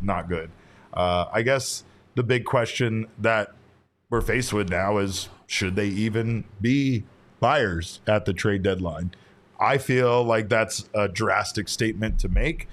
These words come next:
but the one thing I will say based on some of these trades we've seen is, is it worth it? As Jesse brought up with the Angels being buyers, i-, uh, what are they doing?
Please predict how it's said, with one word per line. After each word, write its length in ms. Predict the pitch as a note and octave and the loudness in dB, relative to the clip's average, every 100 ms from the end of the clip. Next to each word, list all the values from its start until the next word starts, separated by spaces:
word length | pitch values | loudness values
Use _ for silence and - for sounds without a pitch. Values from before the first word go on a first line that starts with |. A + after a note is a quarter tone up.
| - - - - - | -16 -20 -20 -20 -2
but 280 | A#2+ G#2+ - | 0 0 -2
the 120 | B2 | 0
one 280 | B2+ D#3 D#3 | 2 2 2
thing 200 | D3 C#3+ | 0 2
I 80 | B2 | 2
will 160 | A#2+ G#2+ | 2 0
say 260 | - B2+ | 0 0
based 300 | A2 A2+ A#2 | 2 0 2
on 180 | G#2+ G2+ | 0 0
some 160 | - A2 | -2 0
of 60 | |
these 180 | G#2 G2 | 0 -2
trades 340 | - A#2 A#2 G#2 | 0 0 0 0
we've 160 | F#2+ | -2
seen 480 | - F3 D3 A2 G#2+ - _ _ _ - | 0 0 0 0 -2 -6 _ _ _ 0
is, 520 | C#3 C3+ C3+ C3+ - - - - _ F#3+ | 4 4 0 -6 -12 -18 -20 -20 _ 0
is 180 | G3+ | 2
it 140 | A3+ E3+ | 2 2
worth 320 | D#3 D3+ - | 2 2 0
it? 180 | D#2+ - - - - _ | -4 -6 -20 -20 -20 _
As 220 | C#3 D#3 | 0 0
Jesse 380 | A#2+ B3+ A3+ E3 | 2 0 2 0
brought 280 | B2 A2+ A2+ | 4 4 6
up 220 | A2 A2 | 4 2
with 240 | A#2+ A#2+ | 2 2
the 180 | A2 B2 | 0 2
Angels 600 | C#3+ D3 B2 G#2+ G#2 F2+ | 2 2 0 0 0 -4
being 400 | B2+ A2+ B2+ A#2 | -6 -2 0 2
buyers, 600 | A2 B2 A#2+ F#2 G2+ A2 - - - _ | 2 2 2 2 0 -4 -8 -18 -20 _
i-, 40 | C#4 | 2
uh, 360 | D4 C#4+ D4 D#4+ | 2 2 2 2
what 120 | F#4 | 4
are 60 | G#3+ | 2
they 120 | C3 | 2
doing? 260 | G#2 D2+ | 0 -2